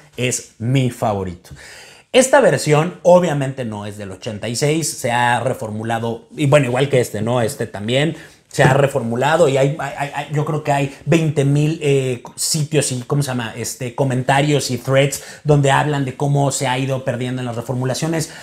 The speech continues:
Caray, desgraciadamente no tengo la posibilidad de probar un perfume de, de los antiguos, pero bueno, este, si no me equivoco, lo he de haber comprado en dos mil diez. Y señores,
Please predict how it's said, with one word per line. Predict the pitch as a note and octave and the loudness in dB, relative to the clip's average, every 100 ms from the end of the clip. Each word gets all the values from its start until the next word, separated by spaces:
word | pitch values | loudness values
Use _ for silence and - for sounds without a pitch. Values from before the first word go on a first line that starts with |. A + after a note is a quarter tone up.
| - - | -20 -2
Caray, | C3+ D3 D#3 - | 4 4 4 -2
desgraciadamente | D3 C#3+ C#3+ C3 E3+ D#3+ D3+ D3+ | 0 2 2 0 0 -2 -2 2
no | D3 D#3 | 2 2
tengo | D3+ D3+ | 0 0
la | C#3+ B2+ | 0 -2
posibilidad | A2 A#2+ A#2 B2+ | -6 -6 -2 -2
de | B2+ | -2
probar | B2 A#2+ C3+ C3+ - | -2 0 0 -2 -4
un | D3 B2 | -6 -4
perfume | B2+ - C3+ B2+ B2 C3 D3+ | -6 -4 -4 -2 -4 -6 -12
de, | C#3 C3 B2 A2+ | -12 -8 -8 -6
de | A2+ | -6
los | G#2+ B2+ | -6 -6
antiguos, | A#2+ A#3 B3 - - - _ | -2 2 2 0 -4 -18 _
pero | D#3 D#3 | 2 2
bueno, | D3 D3 - | 2 -2 2
este, | A3 - - A#3+ | 2 2 2 0
si | - F#3 | 2 0
no | E3+ E3+ | 0 0
me | F#3+ F#3+ | 0 -4
equivoco, | F#3+ D#3+ E3+ F3 | -4 -4 -2 0
lo | E3 | 0
he | |
de | D#3 | 2
haber | D3+ D3 | 2 0
comprado | D3 C3+ B2 C#3 C#3 C3+ | -2 -4 -4 -2 0 0
en | C3+ B2 | -2 -4
dos | A#2+ A#2 A2+ | -4 -6 -4
mil | A#2+ B2+ B2+ A#2+ A2+ A2 | -4 -2 -4 -4 -6 -4
diez. | B2+ D#3 B3 - - - - - - - - - _ | 0 0 0 -2 -4 -8 -20 -20 -20 -20 -20 -20 _
Y | - D3 | -2 0
señores, | F3+ G#3+ A3+ A3 - | 2 2 2 0 -4